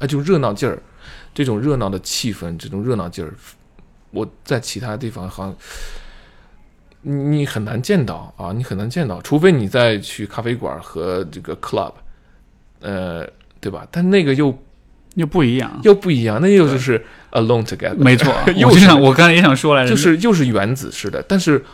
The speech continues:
Speaker 1: 我在那个社群里边儿，住的里边儿，我觉得就是从，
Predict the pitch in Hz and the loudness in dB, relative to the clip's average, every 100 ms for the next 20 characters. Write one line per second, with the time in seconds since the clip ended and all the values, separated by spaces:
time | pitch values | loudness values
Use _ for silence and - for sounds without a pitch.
0 | - 123 110 104 160 170 151 104 - - | -16 -6 -4 -2 -2 0 -2 -4 -8 -10
1 | - 131 - 104 117 - - - 110 98 | -6 -6 -6 -8 -8 -8 -12 -10 -10 -10
2 | 90 73 76 - - - _ _ - - | -12 -14 -18 -20 -20 -20 _ _ -20 -10
3 | 127 135 135 147 143 127 - 135 | -4 -2 0 0 0 -4 -4 -8